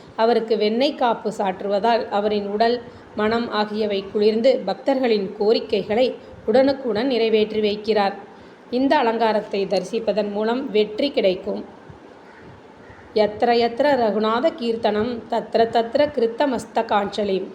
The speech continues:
பாஷ்பவாரி பரிபூரணலோச்சனம் மாருதிம் நமக ராட்சசாந்தகம் என்ற மந்திரத்தையும் கூறி வழிபடலாம். சாதாரண தோற்றம். ஸ்ரீ ஹனுமான் சாதாரண தோற்றத்தில் இருக்கும் பொழுது அவரை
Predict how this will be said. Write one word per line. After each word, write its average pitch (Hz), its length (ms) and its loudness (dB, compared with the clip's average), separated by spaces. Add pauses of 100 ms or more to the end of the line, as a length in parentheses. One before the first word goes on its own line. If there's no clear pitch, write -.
(120)
பாஷ்பவாரி 233 800 0
பரிபூரணலோச்சனம் 226 1200 0 (440)
மாருதிம் 240 640 0
நமக 220 300 -2
ராட்சசாந்தகம் 208 960 -2 (1120)
என்ற 226 300 2
மந்திரத்தையும் 220 840 0
கூறி 233 280 4
வழிபடலாம். 214 640 2 (1000)
சாதாரண 226 760 2
தோற்றம். 220 520 0 (420)
ஸ்ரீ 262 300 4
ஹனுமான் 277 520 2
சாதாரண 233 760 2
தோற்றத்தில் 226 680 0
இருக்கும் 226 380 0
பொழுது 214 420 2
அவரை 220 340 2